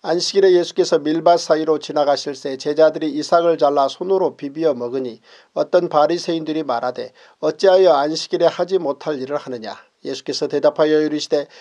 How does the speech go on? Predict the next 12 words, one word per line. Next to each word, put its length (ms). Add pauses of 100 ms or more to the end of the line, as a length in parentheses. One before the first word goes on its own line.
(120)
"다윗이 560
자기 320
및 240
자기와 460
함께한 640
자들이 360
시장할 540
때에 180
한 300
일을 360
읽지 380
못하였느냐? 580